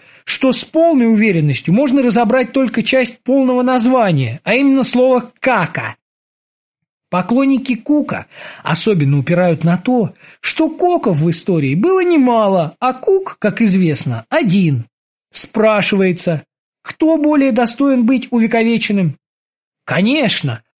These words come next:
иные зажравшиеся гурманы, способные с завязанными глазами отличить гавайских креветок от гонконгских устриц, пожалуй, предпочли бы абстрактного Кока, вполне конкретному Куку.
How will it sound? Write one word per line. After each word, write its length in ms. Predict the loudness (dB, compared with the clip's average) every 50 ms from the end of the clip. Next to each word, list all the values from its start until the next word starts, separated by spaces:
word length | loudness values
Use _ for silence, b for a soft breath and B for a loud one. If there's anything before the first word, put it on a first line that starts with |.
| _ _ -2
иные 340 | 0 2 4 4 4 2 2
зажравшиеся 760 | 2 0 0 0 0 0 0 0 0 0 0 0 0 0 0 0
гурманы, 500 | 2 2 2 2 2 0 0 0 0 -2
способные 640 | -2 -2 -4 -4 -2 0 0 2 2 2 2 2
с 60 | 0 0
завязанными 600 | 0 0 0 2 2 2 2 2 2 4 2 2
глазами 520 | 2 2 2 2 2 2 0 0 0 -2
отличить 440 | -2 0 -2 -2 0 0 -2 -2 0
гавайских 540 | 0 0 2 2 0 0 0 -2 -4 -4 -2
креветок 600 | -2 -2 0 2 2 0 0 -2 -4 -8 -8 _ _ _ _ -6
от 180 | -4 -2 0
гонконгских 760 | 2 2 2 0 0 0 2 0 0 0 0 -4 -4 -4 -4 -2
устриц, 540 | 0 0 0 -2 -4 -8 -8 -8 -10 -16 _ _ _ _ _ -6
пожалуй, 380 | -4 -2 0 2 2 2 2
предпочли 560 | 0 0 -2 0 0 -2 -2 0 0 0 2 2
бы 100 | 2 0
абстрактного 760 | 0 -2 -4 -4 -2 -2 0 0 0 0 0 -2 0 0 0
Кока, 540 | 0 0 0 0 0 0 -2 -6 -8 -8 -14 _
вполне 380 | _ -10 -4 -2 0 2 0 0
конкретному 600 | 0 0 -2 0 0 -2 -2 0 0 0 0 0
Куку. 480 | 0 0 0 0 0 -2 -8 -12 -12